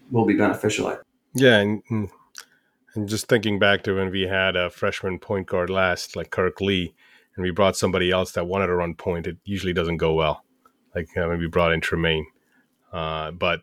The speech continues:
Speaker 2: you, if you were to think about, I guess, our recent point guards, uh, like Cam and Franz, does Justin Moore compare well to any one of them, more in s-, more similarities, or is he kind of a little different than f-,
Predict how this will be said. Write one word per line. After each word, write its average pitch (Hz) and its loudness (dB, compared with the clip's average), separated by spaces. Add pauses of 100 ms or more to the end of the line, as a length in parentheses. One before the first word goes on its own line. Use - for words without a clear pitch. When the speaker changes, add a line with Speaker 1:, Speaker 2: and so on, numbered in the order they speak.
Speaker 2:
you, 113 -4
if 107 -12
you 135 2
were 151 8
to 135 -2
think 135 2
about, 107 2
I 107 -12
guess, 98 -4
our 98 0
recent 95 -2
point 92 -2
guards, 85 -2
uh, 85 -6 (240)
like 87 -12 (420)
Cam 101 6
and 78 -8
Franz, 90 2 (760)
does 95 2
Justin 107 0
Moore 101 0 (180)
compare 101 -2
well 104 0
to 107 -4
any 101 -4
one 98 -2
of 110 0
them, 113 -2
more 98 -6
in 90 -6
s-, - -10
more 101 -4
similarities, 110 -2
or 98 4
is 98 0
he 98 -4
kind 98 -2
of 87 -4
a 90 -4
little 87 -4 (420)
different 95 4
than 87 4 (680)
f-, - -16